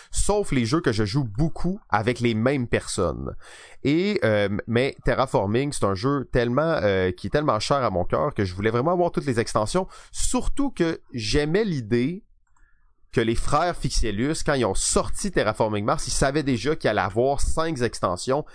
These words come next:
Il y avait un grand plan pour créer l'un des jeux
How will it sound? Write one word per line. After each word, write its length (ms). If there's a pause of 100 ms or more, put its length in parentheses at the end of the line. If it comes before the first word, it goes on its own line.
(120)
Il 60
y 20
avait 160
un 140
grand 400
plan 340 (260)
pour 200
créer 520 (160)
l'un 240
des 220
jeux 360